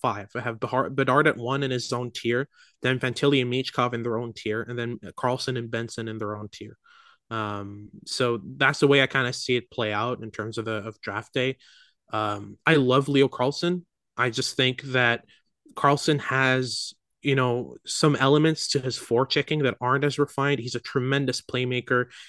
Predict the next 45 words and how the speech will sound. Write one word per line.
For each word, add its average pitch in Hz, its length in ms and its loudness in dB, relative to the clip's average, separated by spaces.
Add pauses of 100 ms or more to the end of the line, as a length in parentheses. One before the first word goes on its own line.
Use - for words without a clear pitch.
He's 123 220 -2
got 120 260 2
really 131 320 4
good 127 200 2
hands. 123 340 -2
His 120 100 -2
ability 127 380 2
to 123 80 2
move 120 240 2
inside 120 420 0
with 113 140 -6
the 110 80 -4
puck, - 420 -2 (220)
to - 80 -8
carry 131 360 4
it 123 60 2
in 123 100 -2
transition, 117 680 0 (400)
it's 139 180 0
fantastic. 117 880 0 (320)
But 120 260 2 (260)
the 143 120 2
thing 156 220 4
that 147 120 4
separates 143 500 2
Fantilli 127 460 0
from 117 160 -4
Carlson 123 460 -2
for 113 120 -6
me 110 140 -4
especially 110 560 -4
is 110 140 -6
that 110 260 -2
forechecking 110 460 -6
game. 104 240 -4
Fantilli's 131 480 0
the 123 80 0
best 120 260 -4
forechecker 120 480 -4
in 113 60 -6
the 110 100 -4
entire 107 460 -4
draft 104 560 -6
this - 200 -10
year. 104 220 -8